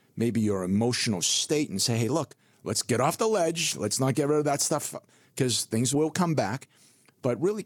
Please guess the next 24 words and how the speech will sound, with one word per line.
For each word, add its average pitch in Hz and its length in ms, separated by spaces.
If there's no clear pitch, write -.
guide 123 420
you 123 160
to 110 460
retirement 92 720
and 80 140
help 113 320
you 95 160
understand 90 600
these 220 260
are 170 40
the 135 80
boxes 104 520
that 82 120
you 85 120
really 82 280
need 73 120
to - 140
check - 420
off 71 440
as 90 280
you - 60
prepare 120 520
for 101 160
retirement 82 680